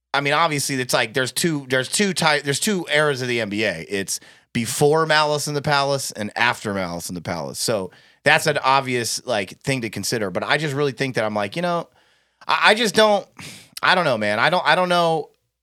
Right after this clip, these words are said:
how much longer the league is gonna be able to be like, "Yeah, we'll just give a guy five games for this type of, you know, uh, this type of activity," because it's like,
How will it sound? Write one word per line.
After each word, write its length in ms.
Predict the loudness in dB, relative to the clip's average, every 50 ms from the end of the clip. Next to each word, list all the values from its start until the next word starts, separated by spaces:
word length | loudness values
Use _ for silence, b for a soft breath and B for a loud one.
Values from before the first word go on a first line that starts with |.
| _ -6
how 440 | 0 2 4 4 4 2 -2 -6 -12 -20 -16 _ -14 -12 -4
much 320 | 2 2 2 2 2 0
longer 480 | 0 2 2 2 0 0 -2 -2 -2 -2
the 140 | -2 -4 -2
league 280 | -2 -2 -4 -2 -4
is 120 | -4 -4 -4
gonna 140 | -4 -4
be 100 | -2 -2
able 160 | -2 -2 -4 -4
to 40 |
be 140 | -4 -4 -2
like, 260 | -2 -2 -2 -2 -2 -2
"Yeah, 180 | -2 0 0
we'll 140 | -2 -4 -4 -6
just 200 | -6 -6 -6 -4
give 140 | -4 -4
a 40 | -2
guy 200 | -2 -2 -2 -2
five 340 | -2 -2 -2 -2 -2 -2 -2
games 540 | -2 -2 -2 -2 -4 -4 -6 -6 -6 -8 b b b b b b b b b b b b -6
for 120 | -4 -2 0
this 160 | 0 -2 -2
type 260 | 0 0 0 0 0
of, 340 | -2 -2 -2 -2 -4 -6 -6 -6
you 120 | -4 -4
know, 340 | -2 -2 -2 -4 -4 -8 -8
uh, 400 | -8 -8 -8 -8 -8 -8 -10 -12 -12 -16 _ _
this 180 | -6 -4 -4 -2
type 200 | 0 0 0 0
of 100 | 0 0
activity," 540 | -2 -2 -2 -2 -2 -2 -2 -2 -4 -4 -4
because 360 | -4 -6 -4 -4 -4 -4 -4
it's 160 | -4 -4 -2
like, 280 | -2 0 -2 -2 -4